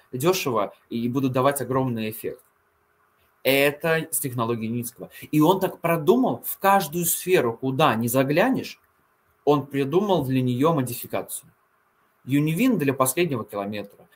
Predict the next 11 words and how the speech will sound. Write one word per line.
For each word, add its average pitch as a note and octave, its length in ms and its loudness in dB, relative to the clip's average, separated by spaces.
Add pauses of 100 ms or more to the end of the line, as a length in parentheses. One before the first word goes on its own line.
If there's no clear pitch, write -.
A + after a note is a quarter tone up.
(260)
Юнибайк D3+ 460 2
для C3+ 120 2
более D3+ 320 2
прогулочного A#2+ 960 0 (160)
и A2+ 460 -4
там A2+ 260 0
в A2 60 -10
городского A#2+ 520 0
ещё A2 640 -2
каких-то A2+ 500 -10
вариантов. G#2+ 560 -2